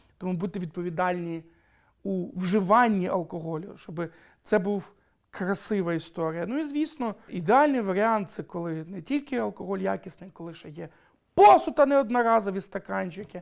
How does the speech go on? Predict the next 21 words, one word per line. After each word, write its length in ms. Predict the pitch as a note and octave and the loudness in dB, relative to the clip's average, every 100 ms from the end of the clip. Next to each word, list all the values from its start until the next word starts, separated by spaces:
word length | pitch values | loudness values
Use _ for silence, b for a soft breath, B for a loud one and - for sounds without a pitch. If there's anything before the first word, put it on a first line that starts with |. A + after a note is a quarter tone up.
| - | -4
Найгірша 420 | F#3 F3 D#4+ - | 0 2 2 0
для 120 | G3 G3+ | -4 -2
мене 220 | A3+ G#3+ | -4 -4
картина — 420 | G3+ F3+ D4 D4+ | -6 -6 -6 -6
це 140 | - | -8
чувак, 340 | E3+ F#3+ G#3 A3 | -10 -4 -2 -2
який 240 | F3+ F3+ | -10 -10
їде 200 | F3+ F3 | -8 -6
в 80 | E3+ | -6
маршрутці, 720 | F3+ E3+ - A#3 C4 - - _ b b b b | -6 -6 -6 -6 -8 -10 -14 _ b b b b
от, 340 | F3+ D#3+ - | 2 2 0
і 120 | G3 D3+ _ | -10 -10 _
п'є 240 | F3 F#3+ G3+ | -8 -6 -4
пиво 580 | - G#3+ F#3+ E3+ F3+ | -2 -4 -2 -6 -8
із 320 | G3+ F3+ E3 E3 | -8 -10 -6 -6
якоїсь 380 | D#3+ F3 E3+ | -4 -4 -4
пластикової 680 | - F3+ E3+ D#3+ - - F3 | -6 -2 -2 -4 -14 -12 -10
пляшки, 580 | E3+ F#3+ G3+ - - E3 b b b b | -6 -2 -2 -4 -14 -16 b b b b
і 80 | F3+ | -12
всім 640 | - - F#3 E3+ F3 F#3+ _ | -12 -10 -8 -6 -8 -14 _
пахне 540 | G3+ G3+ G3 F3+ F3+ | 2 2 0 -8 -14